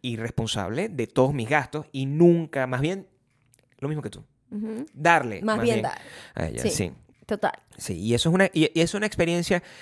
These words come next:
Speaker 1: que yo estoy seguro que mucha de la gente, sobre todo la gente en Latinoamérica, vive. Porque, mm, e-, el, el porcentaje de kikos, kikos de chavo, que existen en,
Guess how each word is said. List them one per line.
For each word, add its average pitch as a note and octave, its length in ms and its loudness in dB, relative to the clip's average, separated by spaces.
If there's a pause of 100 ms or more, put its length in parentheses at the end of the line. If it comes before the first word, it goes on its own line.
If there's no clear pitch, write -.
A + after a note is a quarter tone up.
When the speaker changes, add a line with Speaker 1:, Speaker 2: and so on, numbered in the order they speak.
(140)
Speaker 1:
que E3 100 2
yo F#3 60 6
estoy F#3+ 160 0
seguro F3 400 0
que A#2 180 -4
mucha F#3 440 4
de G3+ 80 2
la E3+ 60 2
gente, D#3+ 420 0
sobre - 240 -10
todo A2 200 -2
la A2 120 -6
gente A2+ 280 -6 (160)
en D3+ 220 2
Latinoamérica, G#2+ 680 -2 (120)
vive. A#2+ 520 0
Porque, A#2 340 -2 (480)
mm, D3 260 -4 (160)
e-, A#2+ 360 -6
el, C#3+ 500 0
el C3+ 80 -6
porcentaje D#3 420 0
de F#3 120 0
kikos, C#3+ 560 -2 (640)
kikos C3 320 -4
de G2+ 120 -4
chavo, A#2 320 0 (320)
que - 80 2
existen C3 920 4 (220)
en, A#2+ 500 0